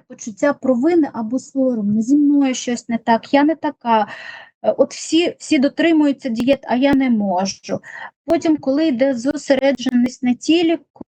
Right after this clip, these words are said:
коли, наприклад, те, як я виглядаю, воно стає настільки надзначимим, що я, не знаю, не можу там дружити, не можу знайти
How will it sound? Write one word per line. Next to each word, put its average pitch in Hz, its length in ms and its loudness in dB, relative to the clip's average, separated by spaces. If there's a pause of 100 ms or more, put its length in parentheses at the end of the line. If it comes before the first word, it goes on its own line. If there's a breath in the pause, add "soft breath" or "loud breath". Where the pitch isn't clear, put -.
(120)
коли, 277 220 2
наприклад, 262 1000 -4
те, 285 180 0
як 254 260 -6
я 254 140 -2
виглядаю, 233 760 0
воно 247 260 0
стає 254 380 -2
настільки 247 640 -2
надзначимим, 262 1000 0
що - 300 -4 (360 loud breath)
я, 269 440 0
не 247 280 0
знаю, 214 400 -2
не 233 80 2
можу 285 300 0
там 220 260 -4
дружити, 240 760 -2
не 226 120 4
можу 277 300 2
знайти 269 380 -2